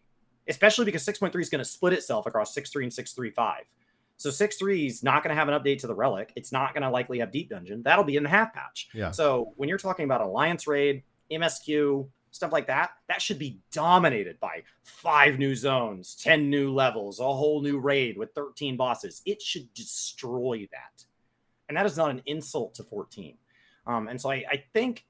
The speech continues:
Speaker 1: we are slowly getting better as a community where the general majority of us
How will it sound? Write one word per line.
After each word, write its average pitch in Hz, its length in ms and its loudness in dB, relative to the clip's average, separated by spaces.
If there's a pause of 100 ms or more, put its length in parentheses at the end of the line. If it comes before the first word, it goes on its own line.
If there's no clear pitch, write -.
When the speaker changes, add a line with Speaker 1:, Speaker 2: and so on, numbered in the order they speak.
(100)
Speaker 1:
we 151 240 -6
are 156 320 4
slowly 147 540 0
getting 131 220 0
better 117 200 2
as 113 100 -2
a 113 60 -8
community 117 340 -6
where 107 140 -6
the 98 180 -10 (140)
general 160 720 0
majority 127 720 -2
of 110 120 0
us - 360 -8